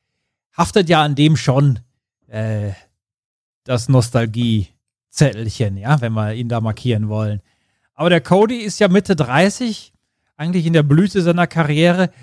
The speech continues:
Der könnte ja schon auch, wenn man ihn entsprechend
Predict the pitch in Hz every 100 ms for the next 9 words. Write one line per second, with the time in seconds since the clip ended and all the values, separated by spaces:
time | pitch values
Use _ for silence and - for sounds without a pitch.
0 | _ 151 151 190 233 247 214 151 - 269
1 | 302 185 127 139 117 160 151 143 143 147
2 | 135 - 131 127 117 127 117 -